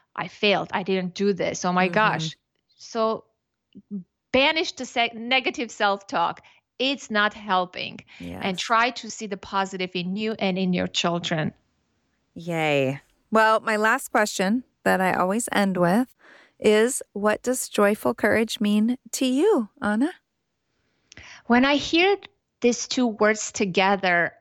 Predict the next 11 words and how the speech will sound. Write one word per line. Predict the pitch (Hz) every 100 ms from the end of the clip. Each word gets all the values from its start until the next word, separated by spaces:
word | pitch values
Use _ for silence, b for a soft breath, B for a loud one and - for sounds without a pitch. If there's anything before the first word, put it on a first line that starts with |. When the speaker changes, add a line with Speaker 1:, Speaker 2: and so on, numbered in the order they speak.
| -
Speaker 1:
I | 202 202 196
sort | - 254 262
of | 254
have | 220 196 202 -
this | 196 -
feeling | - - 214 214 208 185 180 - -
of | 190 185 -
a | 180
childlike, | - - 226 226 240 233 226 - 190 196 202 190 190 180 - - B B B B
wondrous, | - 185 190 220 226 220 214 202 196 190 - - - b b b _ -
courageous, | - - 208 202 214 233 214 196 196 185 - - -